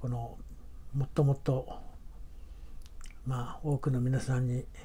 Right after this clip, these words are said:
読んでいただけるようなきっかけですね。とにかく読んでね、いただいた方は、非常に、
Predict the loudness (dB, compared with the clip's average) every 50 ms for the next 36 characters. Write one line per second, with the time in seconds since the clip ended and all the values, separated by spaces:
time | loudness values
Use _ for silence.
0 | -10 -10 -10 -10 -10 -6 -2 0 4 4 6 6 6 6 4 4 4 6 6 4
1 | 2 2 0 0 -2 -2 0 2 4 4 4 4 4 2 4 4 4 2 2 0
2 | 0 0 0 0 0 -2 -2 -2 -4 -6 -8 -6 -2 0 2 4 6 6 6 6
3 | 4 2 -2 -2 0 4 6 8 8 8 6 6 4 0 -4 -12 -12 -10 -10 -8
4 | -8 -10 -10 -10 -10 -10 -10 -8 -10 -10 -8 -8 -8 -8 -6 -6 -6 -6 -6 -2
5 | 2 4 4 6 8 8 6 8 8 6 6 8 8 6 6 6 6 6 6 6
6 | 6 6 6 4 4 6 6 6 6 6 6 4 4 4 2 2 2 2 2 2
7 | 2 0 0 -2 -4 -6 -8 -8 -10 -10 -10 -10 -10 -10 -10 -10 -8 -8 -8 -8
8 | -8 -8 -8 -10 -10 -10 -8 -8 -2 2 4 4 4 4 2 0 0